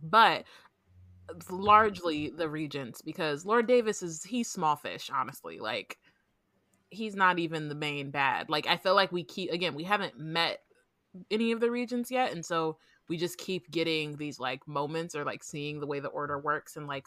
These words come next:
who's in charge and how, you know, how they've set this up so that folks just kind of follow their line, you know, their rules or whatever. Um, and so even, like, all the stuff Lord Davis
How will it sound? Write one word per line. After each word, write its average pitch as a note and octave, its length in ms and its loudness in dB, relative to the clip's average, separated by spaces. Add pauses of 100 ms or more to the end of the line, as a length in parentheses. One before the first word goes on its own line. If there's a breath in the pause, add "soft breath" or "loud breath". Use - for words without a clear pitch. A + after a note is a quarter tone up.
who's D#3 320 -6
in C#3 160 -6
charge D3+ 400 2
and C#3+ 140 -10
how, C#3 440 2
you E3+ 140 -6
know, F3 200 -4 (640)
how F#3+ 280 10
they've F3 180 2
set D#3+ 220 -4
this D#3 180 -8
up D#3+ 180 0
so E3 140 -2
that C#3+ 220 -2
folks D3 280 -4
just - 280 -8
kind D3+ 200 -2
of C#3 120 -2
follow C#3+ 400 2
their C#3+ 460 -4 (1040)
line, C#3+ 460 -2
you G#3 80 0
know, C3+ 140 -2
their D3 200 -2
rules D#3 340 -2
or A3 100 0
whatever. A#3+ 460 -2 (440 soft breath)
Um, E3 640 6 (1400)
and F#3 220 0
so D#3+ 640 2 (880)
even, B3+ 320 6
like, G3+ 180 2
all F3 180 10
the F3+ 100 -6
stuff F3 280 -4
Lord D#3+ 200 2
Davis D3+ 560 -4